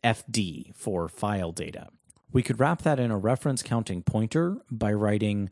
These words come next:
let wrapped data equals R C new F D. Then, when we wanted to get a copy of the pointer to let other pieces of the program use it, we would call the clone method by writing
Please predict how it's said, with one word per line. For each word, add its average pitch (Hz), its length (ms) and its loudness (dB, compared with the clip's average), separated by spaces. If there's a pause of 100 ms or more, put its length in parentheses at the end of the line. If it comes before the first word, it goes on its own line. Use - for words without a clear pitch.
(340)
let 120 500 2 (100)
wrapped 107 600 0
data 90 520 -2
equals 95 720 -2 (160)
R 110 200 4
C 95 580 -2
new 98 760 2 (220)
F - 220 0
D. 170 340 0 (360)
Then, 95 300 0
when 120 140 0
we 110 120 0
wanted 113 280 0
to 113 80 -4
get 101 140 0
a - 20 -4
copy 180 420 -2
of 85 120 -2
the 87 80 -4
pointer 85 640 -6
to - 100 -12
let 98 320 -2
other 214 220 0
pieces - 340 -4
of 82 120 -6
the 85 80 -6
program 85 440 -6
use 78 220 -8
it, - 240 -8 (340)
we 113 140 4
would 113 180 0
call 98 260 0
the 110 120 -2
clone 135 440 2
method 87 440 -6
by 92 160 -2
writing 90 500 -4